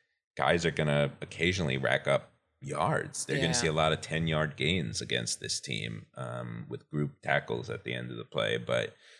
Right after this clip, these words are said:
Speaker 1: um,
Speaker 2: Yeah, they've
Speaker 1: but
Speaker 2: gotta
Speaker 1: this game, they should be able to
Speaker 2: Mm-hmm.
Speaker 1: slow down,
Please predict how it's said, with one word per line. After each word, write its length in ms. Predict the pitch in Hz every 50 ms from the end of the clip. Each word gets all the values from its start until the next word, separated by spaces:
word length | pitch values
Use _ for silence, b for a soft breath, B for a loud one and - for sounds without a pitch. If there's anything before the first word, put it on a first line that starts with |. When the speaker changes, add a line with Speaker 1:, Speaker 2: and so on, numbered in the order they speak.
| b b b _ -
Speaker 1:
um, 600 | 69 69 67 67 67 69 69 71 69 69 69 69 - _ _ _ _ _ _
Speaker 2:
Yeah, 420 | - 151 147 143 139 131 127 127 123
they've 220 | 123 - 156 170
Speaker 1:
but 80 | 165 -
Speaker 2:
gotta 140 | 165 160 165
Speaker 1:
this 120 | 151 135
game, 520 | 135 127 143 143 143 143 143 143 139 135 -
they 100 | - 101
should 500 | - - - - - 175 175 180 175 -
be 160 | 151 139 127
able 340 | 123 127 123 110 104 101 90
to 720 | - - - - 98 92 92 90 87 87 87 87 87 85 87 - _ _ _ _ _ _ _ _ _ _ _ _ -
Speaker 2:
Mm-hmm. 120 | 214 - 262
Speaker 1:
slow 340 | 240 - 95 95 92 92 90
down, 640 | 90 90 87 87 85 85 85 85 85 82 82 -